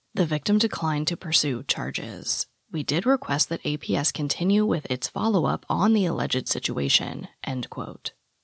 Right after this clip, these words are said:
It's also worth noting that Margarita was at one time placed in the Griffin Memorial Hospital for reported mental health treatment.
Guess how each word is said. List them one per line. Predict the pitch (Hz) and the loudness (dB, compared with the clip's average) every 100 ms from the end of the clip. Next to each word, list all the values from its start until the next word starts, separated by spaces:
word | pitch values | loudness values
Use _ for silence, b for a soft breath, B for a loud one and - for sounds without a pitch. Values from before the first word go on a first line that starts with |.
| _ - | _ -4
It's | 170 - | -2 0
also | 170 202 226 | 0 2 4
worth | 226 196 | 2 0
noting | 151 143 151 160 | 0 0 0 -2
that | 160 - | -2 -2
Margarita | 160 196 226 202 170 | -2 0 2 2 2
was | 151 156 214 - | 2 2 2 0
at | 165 - | -4 -4
one | 151 202 | 0 2
time | 233 - 135 135 | 2 0 -2 -4
placed | - 156 202 233 - | -6 0 2 2 0
in | 180 | -2
the | 147 | 0
Griffin | 156 170 220 | -2 2 4
Memorial | 196 165 156 175 170 | 4 2 0 2 2
Hospital | 151 131 135 - 151 156 | 2 -2 -2 -2 -2 -2
for | 165 170 | 0 0
reported | - 165 - 190 196 208 - | 0 -4 -2 0 4 2 0
mental | - 143 123 | -2 -2 -2
health | - 165 170 - | -2 -2 -2 -8
treatment. | - - 92 - - | -8 -6 -6 -6 -6